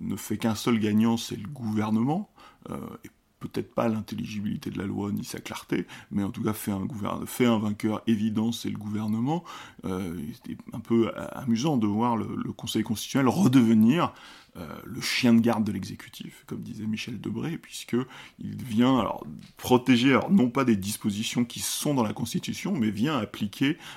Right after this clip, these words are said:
vient apporter, euh, au gouvernement un, un nouveau privilège, ce privilège de cadrage par rapport au Parlement. Et au final, donc,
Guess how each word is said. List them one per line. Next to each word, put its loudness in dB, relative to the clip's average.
vient 8
apporter, 2
euh, -6
au 4
gouvernement 0
un, -2
un -2
nouveau 6
privilège, -2
ce -10
privilège -2
de -4
cadrage -4
par -2
rapport -6
au 6
Parlement. 2
Et 10
au 12
final, 6
donc, -4